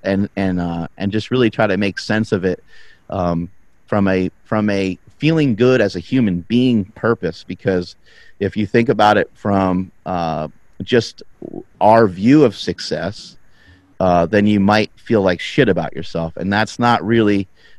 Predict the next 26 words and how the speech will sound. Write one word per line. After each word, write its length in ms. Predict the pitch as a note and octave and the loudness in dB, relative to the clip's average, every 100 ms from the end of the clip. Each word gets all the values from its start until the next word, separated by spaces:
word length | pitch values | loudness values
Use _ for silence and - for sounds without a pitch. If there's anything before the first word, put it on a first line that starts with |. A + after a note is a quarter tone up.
| - | -6
the, 140 | A2+ - | -4 -2
The 140 | G#2 G2+ | 0 2
Rock 400 | G2 G2 A2 A2 | 4 4 4 2
or 60 | |
any 120 | G2+ | 0
of 60 | A2+ | 0
these 120 | G#2 | -2
people 280 | - G#2+ F#2+ | -2 -4 -2
would 100 | F#2 | -2
be 80 | F#2+ | -2
the 100 | F#2 | -4
first 280 | - F#2+ - | -2 -4 -4
people 240 | G#2 F2+ | -10 -8
to 80 | F2 | -8
tell 240 | - A2+ | 0 2
you, 160 | G#2 F#2+ | 2 0
"Look, 180 | A#2 F2+ | -2 -2
man, 300 | E2+ F2+ G2 _ _ _ _ - - | -4 -4 -8 _ _ _ _ -20 -20
we're, 460 | - - G2+ G2 - | -16 -6 0 2 0
we're 220 | G2 F#2 | -2 -4
similar." 460 | - B2 G#2 E2+ | 0 2 2 0
My 180 | F2 A2 | 0 0
brother, 520 | G#2+ A2+ C#3+ G#2 G2+ A2 _ - | 2 2 2 2 -2 -4 _ -10
uh, 280 | G2 F#2 F2 - | -6 -4 -4 -8
struggles 540 | - A2+ G#2 F#2 F#2 | -2 2 2 2 -2
financially 720 | - F#2 F2 F2 - D#2 D#2 | -2 0 0 -6 -8 -10 -12